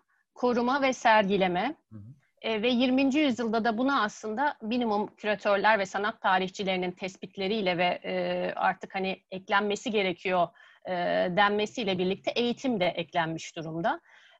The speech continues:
Speaker 1: E, zaten ikom'da son, yani, e, International Community of Museums dediğimiz o, e, müzeler birliği de, e, Uluslararası Müzeler Derneği de, e, gayet, e, son yıllarda yine müzeciliğin, yani çağdaş sanat müzeciliğinin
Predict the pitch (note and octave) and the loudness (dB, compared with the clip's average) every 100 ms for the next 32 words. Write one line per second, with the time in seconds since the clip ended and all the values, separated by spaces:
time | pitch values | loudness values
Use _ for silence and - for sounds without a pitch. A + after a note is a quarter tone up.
0 | A3 G#3+ G#3+ A3 A3 C4 C4 C4 - B3+ | -6 -2 0 0 4 2 4 0 0 -6
1 | - A#3+ A3 G3 G#3 - - A#3 G#3+ F#3 | 0 0 4 4 4 -4 -4 -2 -2 -4
2 | - - F#3+ E3+ F#3 - F#3+ - F3 G3+ | -10 -8 -4 -2 -2 -4 -8 -8 -10 -10
3 | G3 G#3 G#3 G3+ G#3+ G3 F#3+ G3+ G3 F#3+ | -6 -2 0 -2 -2 -4 -4 -4 -4 -4
4 | F3+ F3 G#3+ G#3 F3+ E3+ E3 - F3 E3 | -6 -8 -4 -4 -4 -6 -6 -6 -6 -4
5 | E3+ E3 F#3+ F3 - - G3 F#3+ F#3+ A#3+ | -2 0 -2 -2 -12 -14 -4 -2 0 2
6 | A#3 G3 F3+ F3 F3 F#3+ G3+ A#3 F#3+ A#3 | 4 4 6 4 2 0 0 0 0 0
7 | D4+ _ _ - G3 G3 G3 F#3 F#3+ - | -2 _ _ -6 -2 0 0 0 -2 -2
8 | G3 F#3+ F#3+ G3 F#3+ E3 E3+ F#3+ F#3 F#3+ | -4 -2 -4 0 2 2 2 2 2 0
9 | F#3 F3 C#4 - _ - G#3 A3 G#3+ G3+ | -2 -2 -4 -6 _ -6 0 4 4 4
10 | A3+ - G3 D#3 E3 D#3 C#3+ - - - | -2 -8 -8 -6 -6 -6 -8 -12 -16 -20
11 | - B3+ B3+ G#3 F#3+ F#3 G3 A#3 A3 G#3 | -14 -4 0 4 4 4 4 0 2 0
12 | G#3+ G3+ G3 F3+ F#3 G#3 - _ E3+ E3 | 0 0 -2 -2 -2 -2 -6 _ -10 -8
13 | E3+ F#3 F#3 A#3+ B3 G3+ F3+ G3 F#3+ F#3 | 0 2 4 2 0 0 0 0 0 0
14 | F#3 F3+ F3 F3 | 0 0 -2 -4